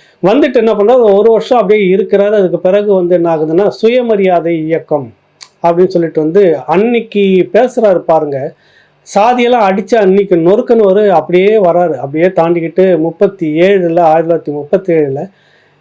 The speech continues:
இங்க தேர்தல் இரட்டை ஆட்சி முறை வரும்போது, காங்கிரஸ் கட்சி அது வரைக்கும் அதிகாரத்துல இல்ல, தேர்தல்ல கலந்துக்கிட்டாலும் தேர்தல்ல பங்கெடுத்துக்கல, அதிகாரத்துல பங்கெடுத்துக்கலன்றதால அவங்க என்ன பண்றாங்க, நீதி கட்சியே இங்க வந்து அதிகாரத்துல இருந்துகிட்டு இருந்துச்சு. அப்புறம் ஒரு கட்டத்துல வந்து காங்கிரஸ்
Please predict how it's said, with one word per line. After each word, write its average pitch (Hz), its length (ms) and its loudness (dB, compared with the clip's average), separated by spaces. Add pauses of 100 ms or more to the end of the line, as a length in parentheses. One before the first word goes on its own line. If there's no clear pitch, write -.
(140)
இங்க 196 160 2
தேர்தல் 226 340 2
இரட்டை 196 500 2
ஆட்சி 214 240 -2
முறை 196 240 2
வரும்போது, 180 560 0
காங்கிரஸ் 226 500 0
கட்சி 196 240 0
அது 180 180 2
வரைக்கும் 185 300 0
அதிகாரத்துல 175 520 -2
இல்ல, 156 720 0
தேர்தல்ல 202 340 2
கலந்துக்கிட்டாலும் 190 760 0
தேர்தல்ல 185 420 0 (100)
பங்கெடுத்துக்கல, 165 480 0
அதிகாரத்துல 185 480 0 (160)
பங்கெடுத்துக்கலன்றதால 151 1160 -2 (600)
அவங்க 190 240 2
என்ன 208 100 2
பண்றாங்க, 196 360 0
நீதி 240 300 0
கட்சியே 208 380 0
இங்க 175 200 2
வந்து 180 160 2
அதிகாரத்துல 175 500 0
இருந்துகிட்டு 151 420 -2
இருந்துச்சு. 127 380 -10 (520)
அப்புறம் 233 220 2
ஒரு 214 180 0
கட்டத்துல 254 340 0
வந்து 226 220 0
காங்கிரஸ் 226 520 -2